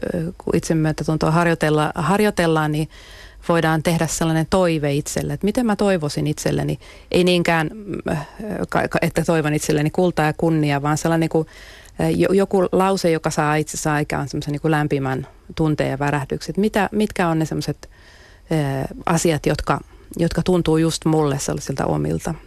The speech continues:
Ja tää on niinku mun, mun lause, "Lemmi, leiki, lepää". Siinä on ne asiat, joita mä koen, että mä tarvin niinku päivittäin ja josta mun tarvii myös itseäni vähän muistuttaa.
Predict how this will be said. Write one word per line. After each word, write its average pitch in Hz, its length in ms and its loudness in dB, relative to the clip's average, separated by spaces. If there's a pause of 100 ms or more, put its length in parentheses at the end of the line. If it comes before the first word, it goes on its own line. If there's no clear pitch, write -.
(140)
Ja 156 180 0 (520)
tää 180 100 2
on 180 80 2
niinku 180 160 0
mun, 208 300 2
mun 185 320 0 (180)
lause, 151 540 0 (680)
"Lemmi, 160 460 2 (320)
leiki, 156 420 2
lepää". 151 420 0
Siinä 151 260 -2
on 151 80 -2
ne 147 100 -2 (120)
asiat, 160 320 -2
joita 147 180 -2
mä 147 140 -4
koen, 143 220 -2
että 151 160 -6
mä 156 40 -4
tarvin 143 300 -4
niinku 147 220 -8 (680)
päivittäin 156 600 0
ja 165 120 2
josta 165 240 0
mun 160 140 0
tarvii 190 320 2
myös 175 200 0
itseäni 165 320 0
vähän 170 160 2
muistuttaa. - 600 -6